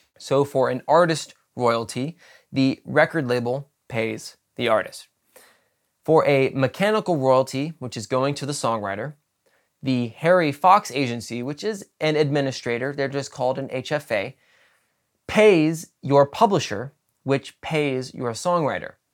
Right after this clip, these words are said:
Sometimes the songwriter and publisher can be the same person, and it's actually very easy to set up your own publishing company.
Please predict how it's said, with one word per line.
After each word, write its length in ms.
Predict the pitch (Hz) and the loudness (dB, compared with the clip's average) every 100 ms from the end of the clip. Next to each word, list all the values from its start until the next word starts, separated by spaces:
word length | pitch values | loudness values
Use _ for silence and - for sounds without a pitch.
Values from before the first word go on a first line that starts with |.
| _ _ _ _ | _ _ _ _
Sometimes 520 | - 277 302 262 233 | -2 2 4 4 2
the 60 | 196 | -2
songwriter 560 | 180 196 196 175 170 151 | -2 0 2 2 4 0
and 100 | 147 | -2
publisher 560 | 226 208 143 139 135 | -4 -4 -2 -2 -2
can 200 | 123 147 | -4 -6
be 80 | 135 | -4
the 120 | 120 | -6
same 260 | 113 120 117 | -6 -8 -8
person, 520 | - 175 160 98 - - | -8 -10 -8 -12 -14 -8
and 140 | 151 | -6
it's 140 | 160 202 | -4 -4
actually 360 | 220 - 196 | -6 -8 -6
very 400 | 139 151 147 135 - | -2 0 0 -2 -8
easy 360 | 190 170 127 | -8 -4 -4
to 140 | 117 120 | -6 -10
set 240 | - 120 | -6 -6
up 140 | 120 | -6
your 160 | 117 113 | -6 -8
own 240 | 120 123 | -8 -14
publishing 500 | - 120 120 113 104 104 | -16 -14 -12 -12 -12 -10
company. 480 | - 180 - - | -8 -8 -10 -18